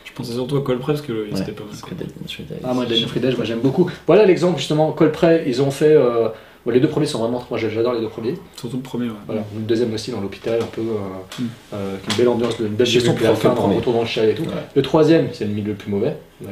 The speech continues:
Speaker 3: il, c'est une
Speaker 1: Ouais,
Speaker 3: préquelle,
Speaker 1: ouais,
Speaker 3: euh,
Speaker 1: ouais.
Speaker 3: il est sympa, mais voilà.
Speaker 1: Oui, il passe quand même.
Speaker 3: Voilà, mais ça reste quand même dans le même univers, on
Speaker 1: Mm.
Speaker 3: reste dans les mêmes codes et tout. Et
Speaker 1: C'est
Speaker 3: Dead in
Speaker 1: vrai.
Speaker 3: Three Days, moi j'avais bien aimé quand même, euh, le fait que les deux films soient différents.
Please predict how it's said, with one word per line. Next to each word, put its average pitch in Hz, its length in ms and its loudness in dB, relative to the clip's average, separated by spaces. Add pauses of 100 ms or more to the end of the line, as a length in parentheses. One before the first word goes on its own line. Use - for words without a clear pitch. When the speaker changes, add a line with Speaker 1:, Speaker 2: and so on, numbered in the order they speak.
Speaker 3:
il, 104 80 -8
c'est - 280 -8
une 131 80 0
Speaker 1:
Ouais, 135 100 2
Speaker 3:
préquelle, 135 260 4
Speaker 1:
ouais, 147 380 4
Speaker 3:
euh, 113 60 2
Speaker 1:
ouais. - 360 -4
Speaker 3:
il 131 80 6
est 139 40 8
sympa, 143 420 6
mais 117 60 0
voilà. 117 260 4 (100)
Speaker 1:
Oui, 127 140 4
il 131 60 2
passe 151 220 4
quand 110 120 -10
même. 101 160 -10
Speaker 3:
Voilà, 117 280 0
mais 123 100 4
ça - 160 4
reste 180 120 4
quand 180 60 4
même 160 100 2
dans 143 80 6
le 143 100 4
même 170 200 6
univers, 160 580 6
on 135 80 4
Speaker 1:
Mm. 135 40 4
Speaker 3:
reste 147 120 2
dans 147 80 0
les 127 60 2
mêmes 131 180 0
codes 135 200 2
et 131 80 0
tout. - 80 -10 (280)
Et 131 80 6
Speaker 1:
C'est 143 80 4
Speaker 3:
Dead 185 120 8
in 202 40 4
Speaker 1:
vrai. 180 200 4
Speaker 3:
Three - 20 6
Days, 185 200 4
moi 170 100 2
j'avais 143 160 4
bien 156 120 -2
aimé 165 140 -2
quand 147 80 0
même, 143 160 0
euh, 123 180 0
le 123 120 0
fait 143 120 0
que 135 120 0
les 123 40 6
deux 131 80 -2
films - 120 -8
soient 127 100 -2
différents. 120 320 -6